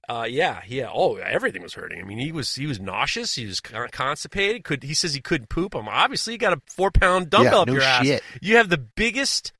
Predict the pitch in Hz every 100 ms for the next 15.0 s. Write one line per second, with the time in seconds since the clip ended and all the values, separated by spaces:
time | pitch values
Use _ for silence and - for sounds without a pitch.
0 | _ - - - 202 190 208 214 190 131
1 | 165 175 98 95 156 110 - - 214 127
2 | 113 247 254 - 165 139 139 135 214 -
3 | - 160 - 320 - 143 165 180 180 175
4 | - 175 240 202 107 107 101 95 - -
5 | - 139 160 262 - 170 147 127 165 147
6 | - 165 165 135 190 143 110 139 214 113
7 | 95 98 - - - 98 - _ - -
8 | - - - 143 165 220 226 208 196 -
9 | 156 151 156 - 254 - 214 190 151 147
10 | 127 156 202 208 147 107 - - 113 165
11 | 208 190 - 170 185 143 - - 135 -
12 | 156 139 151 - 120 107 107 _ _ _
13 | - 127 - 160 170 156 - 175 226 190
14 | 123 127 135 156 175 175 214 254 92